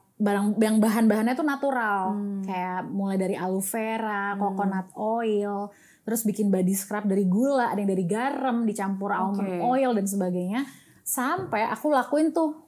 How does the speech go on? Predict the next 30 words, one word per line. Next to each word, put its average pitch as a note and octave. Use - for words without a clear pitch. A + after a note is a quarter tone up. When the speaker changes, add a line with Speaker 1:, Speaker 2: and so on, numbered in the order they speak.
Speaker 1:
berbulan-bulan G#3+
cuman B3+
just A#3+
for D4
myself. A3
Speaker 2:
Oke, F3
bikin G3
sendiri, A3+
coba G#3+
sendiri E3
Speaker 1:
Yes E3
Speaker 2:
gitu. G3+
Speaker 1:
dong, G#3
dipakai A#3
Speaker 2:
Oke, B3+
Speaker 1:
sendiri. A3+
Speaker 2:
oke. B3
Speaker 1:
Terus B3+
aku A#3
beli A3
yang G#3
bahan-bahan F#3+
yang F#3+
organik, G#3+
Speaker 2:
Iya, G3
Speaker 1:
jadi G3+
Speaker 2:
iya, A3+
iya. A#3
Speaker 1:
healthy. G#3+
Speaker 2:
Hmm. F#3